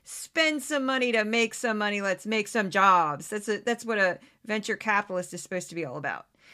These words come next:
So this program was internal, meaning it was probably within the bank or s-, part of something. When internal makes me think it was in the bank. And it was basically to help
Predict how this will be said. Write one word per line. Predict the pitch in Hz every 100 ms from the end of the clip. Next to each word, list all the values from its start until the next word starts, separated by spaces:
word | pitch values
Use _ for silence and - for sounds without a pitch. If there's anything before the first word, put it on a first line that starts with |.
| - - -
So | 269
this | 254 339
program | - 330 311 285 247
was | 220
internal, | - 240 233 - 359 349 240
meaning | 214 214 214
it | 185
was |
probably | 208 254 226
within | 208 208 247 233
the |
bank | 185 226 190 165 175
or | - 190
s-, | - -
part | - 226 220
of | 175 - _ -
something. | - 233 214 202
When | 202 214
internal | 233 220 302 349 262
makes | 190 202
me | 190
think | 196 180
it |
was | 170
in | - 185
the | 170
bank. | 165 123 110 208 - _ _ _ _ _ _ -
And | 233 233 240
it | 214
was | 247
basically | 247 277 294 277 254
to | 240
help | 226 226 -